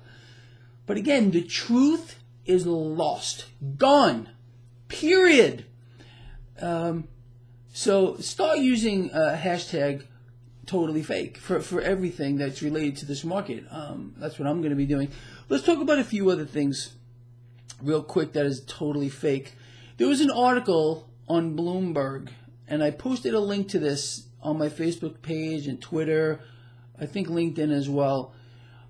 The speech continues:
Um, <laughs> you almost gotta laugh about this. Basically, it's outlining how stock buybacks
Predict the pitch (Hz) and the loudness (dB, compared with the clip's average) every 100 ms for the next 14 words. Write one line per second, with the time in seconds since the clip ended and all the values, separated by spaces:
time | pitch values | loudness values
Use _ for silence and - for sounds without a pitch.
0 | - - - 185 190 190 185 - - - | -20 -20 -6 0 2 2 0 -4 -14 -20
1 | - - - - - - - - - - | -20 -20 -20 -20 -20 -20 -20 -20 -20 -20
2 | - - - - - - - - - - | -20 -20 -20 -20 -20 -20 -20 -20 -20 -20
3 | - - - - - - - - - - | -14 -14 -14 -20 -18 -18 -18 -20 -20 -20
4 | - - - - 196 196 - 139 147 - | -20 -20 -16 -2 2 2 0 -4 -6 -6
5 | 165 - 139 143 143 143 147 - - - | -6 -8 -6 -6 -4 -6 -8 -12 -20 -18
6 | - - - 277 320 349 269 240 226 - | -18 -20 -2 2 4 2 2 -2 -2 4
7 | 196 185 175 170 165 151 160 - - - | 4 4 2 0 0 -2 -4 -4 -6 0
8 | 190 190 208 - 143 135 156 165 143 139 | 2 2 -2 -8 -8 2 4 4 2 -4
9 | 143 - | -6 -12